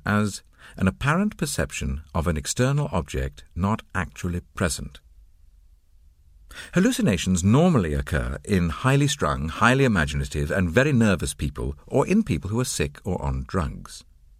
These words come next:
Well, the disciples do not fit into any of these categories. Burly fishermen, tax collectors, and skeptics like Thomas are unlikely to hallucinate. People who hallucinate would be unlikely suddenly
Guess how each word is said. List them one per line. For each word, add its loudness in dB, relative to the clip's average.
Well, 2
the -6
disciples 0
do -8
not -2
fit -4
into -6
any 0
of -12
these -10
categories. -12
Burly 4
fishermen, -4
tax 0
collectors, -8
and 2
skeptics -6
like 0
Thomas -4
are -2
unlikely 0
to -4
hallucinate. -6
People 4
who 4
hallucinate 0
would 2
be 2
unlikely 2
suddenly -2